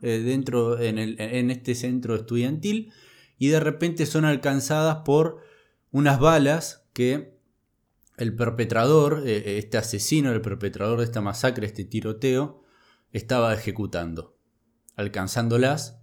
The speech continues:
y, bueno, hiriéndolas gravemente o falleciendo en el acto.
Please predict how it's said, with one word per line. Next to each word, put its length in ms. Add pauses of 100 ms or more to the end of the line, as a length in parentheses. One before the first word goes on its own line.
(100)
y, 120
bueno, 380 (720)
hiriéndolas 540
gravemente 1000 (120)
o 500
falleciendo 640
en 80
el 140
acto. 400